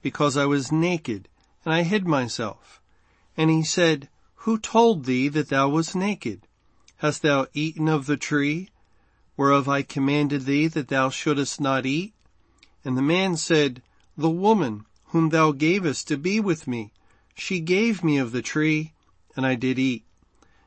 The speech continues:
And Jehovah God said unto the woman, 'What is this that thou hast done?' And the woman said, 'The serpent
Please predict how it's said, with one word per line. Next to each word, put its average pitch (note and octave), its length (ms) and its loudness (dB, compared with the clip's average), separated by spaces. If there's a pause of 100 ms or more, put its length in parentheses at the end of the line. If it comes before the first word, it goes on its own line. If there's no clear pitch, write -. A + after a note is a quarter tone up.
And A#2 100 -4
Jehovah F3 460 2
God D#3 340 2
said D#3 300 2
unto D3 260 0
the C3+ 100 -2
woman, B2+ 480 0 (640)
'What E3+ 240 0
is F3+ 240 0
this F3+ 300 0
that B2+ 180 -2
thou D3 220 6
hast D#3 320 0
done?' F3 400 0 (600)
And A#2+ 140 -2
the A#2 60 -4
woman D#3 420 2
said, C#3 400 0 (500)
'The B2 140 -6
serpent C3+ 640 -2